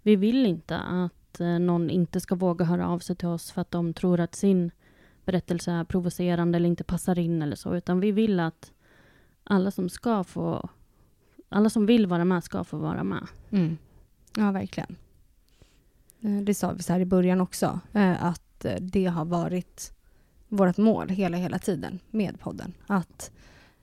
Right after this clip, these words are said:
Speaker 2: den som vill vara med och dela sin historia ska få vara det, även om det tar lite tid.
Speaker 1: Mm.
Speaker 2: Mm.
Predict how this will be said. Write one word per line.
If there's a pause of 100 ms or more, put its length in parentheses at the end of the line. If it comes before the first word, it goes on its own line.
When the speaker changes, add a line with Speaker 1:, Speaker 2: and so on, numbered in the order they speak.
(320)
Speaker 2:
den
som
vill
vara
med
och
dela
sin
historia
ska
få
vara
det, (460)
även
om
det
tar
lite
tid. (920)
Speaker 1:
Mm. (440)
Speaker 2:
Mm.